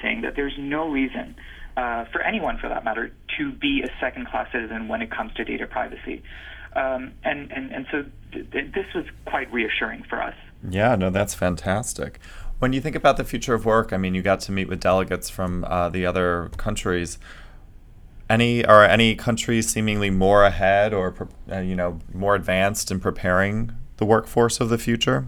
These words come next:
Speaker 2: Anyone that impressed you besides, I'm
Speaker 1: Yeah.
Speaker 2: sure, Canada, of course, right?
Speaker 1: Now,
Speaker 2: <laughs>
Speaker 1: you know what? Y-, yeah, you know, you know. Well, first, th-, this is the thing.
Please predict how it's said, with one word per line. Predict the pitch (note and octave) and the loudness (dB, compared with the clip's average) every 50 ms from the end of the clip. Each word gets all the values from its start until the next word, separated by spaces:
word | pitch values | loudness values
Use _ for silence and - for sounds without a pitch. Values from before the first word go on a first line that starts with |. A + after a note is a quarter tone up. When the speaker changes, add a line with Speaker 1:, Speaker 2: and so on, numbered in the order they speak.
| A#2+ - - | -8 -4 0
Speaker 2:
Anyone | G2 G2+ G2+ G2+ G2+ G2+ | 0 2 4 4 4 4
that | F#2+ F#2+ F#2 F2 - - | 6 4 4 4 2 -2
impressed | G2+ F#2+ - - G2+ G2 - - | -4 -4 0 2 2 2 2 0
you | F2 | -4
besides, | E2 E2 - - D#2+ D#2+ D#2+ | -4 -2 0 0 0 0 0
I'm | F2 E2 | 0 0
Speaker 1:
Yeah. | |
Speaker 2:
sure, | - - E2+ E2 | 0 0 0 -2
Canada, | - - E2+ E2+ F2 F#2 F#2 - - | -4 -4 -4 -2 -2 -2 -2 -4 -6
of | - - - | -10 -10 -10
course, | - - G2 F#2 - G1+ - - - - | -10 -8 -6 -4 -4 -4 -6 -8 -10 -8
right? | - F2+ F#2+ A2 A#2+ - | -6 -6 -6 -6 -8 -10
Speaker 1:
Now, | - D#3+ D#3+ F3 F3 E3+ E3+ E3+ E3+ E3+ - - - | -12 -8 -4 -2 -2 -2 -2 -4 -4 -6 -8 -10 -4
Speaker 2:
<laughs> | - C3 - - - E3 C3 - - B2+ - - | -2 -2 -2 2 4 4 4 4 2 -2 -4 -4
Speaker 1:
you | G#2 | -6
know | - C4+ C4+ | -6 -6 -6
what? | A3 D3+ C#3+ D3 D3 D3+ D#3 - - - - | -4 -6 -6 -4 -4 -4 -6 -8 -10 -8 -6
Y-, | - - - F#3 F3+ F3 - - | -4 -4 -4 -6 -8 -10 -12 -12
yeah, | D3+ E3 G3 G3+ F3+ D#3 C3 - - | -8 -6 -4 -2 -2 -2 -2 -2 -4
you | - B2+ D3+ F#3+ | -8 -10 -6 -4
know, | G#3 G#3+ G#3 G#3 - - | -4 -4 -4 -6 -8 -10
you | - - - - D3 | -12 -12 -12 -10 -8
know. | D#3 F#3 F3 - - - | -6 -6 -8 -8 -10 -8
Well, | - D#3 D#3+ D#3+ - - - | -6 -6 -6 -6 -8 -8 -6
first, | A3+ G#3+ C#3 A#2+ - - - - - - - | -6 -4 -4 -4 -4 -6 -8 -12 -16 -18 -20
th-, | - - - - - - - - - - | -20 -20 -18 -16 -14 -14 -14 -14 -8 -6
this | - D#3+ - - - F#3+ - - | -6 -6 -6 -4 -6 -6 -6 -6
is | G3 D3+ | -6 -6
the | D3 C3+ | -8 -8
thing. | - - B2 A#2 A#2 - | -6 -6 -6 -6 -6 -10